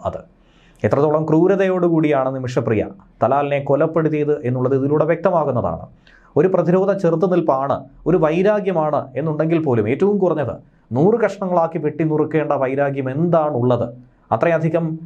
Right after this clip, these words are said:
ക്രിമിനൽ ബുദ്ധിയോടുകൂടി നിമിഷപ്രിയ നോക്കിക്കാണേണ്ടതുണ്ടായിരുന്നു എന്നാണ്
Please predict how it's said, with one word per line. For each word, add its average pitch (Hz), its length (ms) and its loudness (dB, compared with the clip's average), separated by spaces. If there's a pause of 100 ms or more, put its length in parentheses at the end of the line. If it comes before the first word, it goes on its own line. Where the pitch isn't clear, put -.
(200)
ക്രിമിനൽ 180 380 2
ബുദ്ധിയോടുകൂടി 156 680 0
നിമിഷപ്രിയ 135 480 0 (420)
നോക്കിക്കാണേണ്ടതുണ്ടായിരുന്നു 143 1200 0
എന്നാണ് 113 240 0